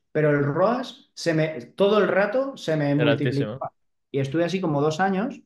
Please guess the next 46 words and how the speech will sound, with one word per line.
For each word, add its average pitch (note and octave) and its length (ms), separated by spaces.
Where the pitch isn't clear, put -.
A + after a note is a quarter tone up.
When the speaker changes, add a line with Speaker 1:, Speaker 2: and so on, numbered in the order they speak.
Speaker 1:
Y C#3 160
claro, C#3 440
cuando C#3+ 320
acabé C3+ 360
entendiendo, F3 640
cuando A2 180
empecé A2 200
a G#2 40
juntarme A#2 360
con A#2+ 120
emprendedores, C3+ 880
a A#2+ 80
entender A2+ 380
cómo A#2+ 160
funcionaba B2 300
la B2+ 60
empresa B2+ 240
y - 20
tal, C3 300
cuando D3+ 240
entendí D3 320
lo D#3 240
que C#3+ 60
había D#3 200
pasado, F#3 560
ya C3 100
era C#3 100
muy C3 160
tarde, D3 240
porque A#2 220
Facebook B2 300
ya C#3 100
no C#3 180
funcionaba B2+ 520
igual, C#3 280
¿no? D3 120
Y C#3+ 80
ya C3 140
se, C#3 240
se D3 140
publicitaba C3 500
mucha C3 200
más A#2 180
gente. D#3+ 380
Pero, C3+ 960
hostia, C3+ 560